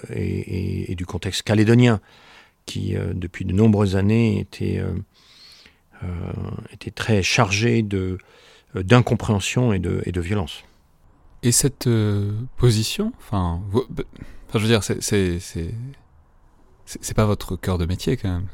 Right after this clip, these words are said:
Speaker 2: négociateur. Euh, et puis, en, en otage encore moins après. Euh, même si, bon, il y a eu un moment où c'est, c'est devenu très actif au moment de la, de la libération et vous avez pris, euh, part à l'action d'une certaine manière.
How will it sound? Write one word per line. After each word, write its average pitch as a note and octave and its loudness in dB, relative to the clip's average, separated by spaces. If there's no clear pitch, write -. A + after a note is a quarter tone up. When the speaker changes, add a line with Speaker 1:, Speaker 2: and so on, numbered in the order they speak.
Speaker 2:
négociateur. F2+ -2
Euh, E2 0
et D2+ -2
puis, E2+ 0
en, D#2 2
en F2+ 0
otage G2+ 2
encore F2+ 0
moins G2+ 4
après. A2+ 0
Euh, F2 2
même F2+ 2
si, G2+ -2
bon, F#2 0
il F2 0
y E2+ 0
a F2 2
eu F2 0
un E2+ 0
moment F#2 4
où F#2 0
c'est, E2+ -6
c'est - -6
devenu E2+ -2
très E2 -6
actif - -2
au F#2 -6
moment F2 0
de F2 -2
la, E2+ -2
de E2 -6
la F2 -2
libération F2 -2
et G2+ 0
vous F2 -6
avez - -8
pris, - -8
euh, F2+ -8
part F2+ -6
à E2+ -4
l'action - -8
d'une F#2 -2
certaine F#2 -4
manière. B2 4